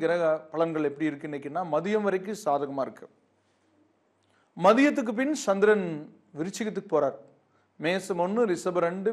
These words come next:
மிதுனம் மூணு, கடக நாலு, சிம்மம் அஞ்சு, கன்னி ஆறு, துலாம் ஏழு, விருச்சிகம் எட்டு. எட்டாம் இடமான அஷ்டமத்துக்குள்ள சந்திரன் ராசிக்கு எட்டுல வரும்போது குழப்பங்கள்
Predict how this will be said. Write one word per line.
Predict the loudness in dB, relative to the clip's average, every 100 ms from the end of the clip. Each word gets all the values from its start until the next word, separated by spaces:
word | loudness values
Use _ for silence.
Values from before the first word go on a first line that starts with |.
| -4
மிதுனம் | -6 -6 -4
மூணு, | -4 -4 -2
கடக | 2 2 4 6
நாலு, | 6 6 2 -4 -18 -8
சிம்மம் | -4 -2
அஞ்சு, | -4 -6 -14 -8 -6
கன்னி | -4 2 4
ஆறு, | 4 2 -8 -20 _ _ _ 4
துலாம் | 10 10 10 6
ஏழு, | 2 0 -6 -16 2
விருச்சிகம் | 2 2 -4 -6 -6
எட்டு. | -10 -20 _ _ _ -2
எட்டாம் | -2 10 10 12
இடமான | 8 8 8 6
அஷ்டமத்துக்குள்ள | 4 2 2 2 0 0 6 6 6 -6 -20 _ -4 0
சந்திரன் | 4 4 2 0 6
ராசிக்கு | 8 8 4 -2 -2
எட்டுல | 0 0 2
வரும்போது | 2 0 0 -2 -6 -18 _ _ _ _ _ _ _ _ 6
குழப்பங்கள் | 6 8 6 8 6